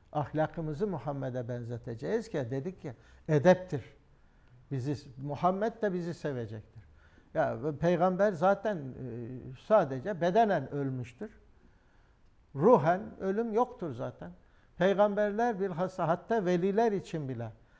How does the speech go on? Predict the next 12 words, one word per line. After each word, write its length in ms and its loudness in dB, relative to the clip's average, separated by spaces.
Onlar 420 4
diyor, 180 -2
"Ha, 360 -4
kın 240 0
içinde 540 -2
kılıç 380 -4
gibidir. 400 0
Bedende 400 2
yaşarken, 640 0
dünya 280 0
hayatında 460 0
yaşarken 580 -2